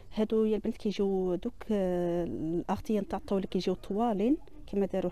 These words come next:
هنايا في الصوره، اللي فيهم خمسة وربعين على مية وخمسين سنتيم. كاين فيه هاد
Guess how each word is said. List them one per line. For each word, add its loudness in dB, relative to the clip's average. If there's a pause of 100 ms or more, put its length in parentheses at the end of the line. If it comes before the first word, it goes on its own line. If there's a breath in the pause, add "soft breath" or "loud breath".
هنايا 2
في -8
الصوره، 0 (360 loud breath)
اللي 2
فيهم 2
خمسة -2
وربعين 0
على 0
مية 2
وخمسين -2
سنتيم. -2 (520 loud breath)
كاين 4
فيه 0
هاد -4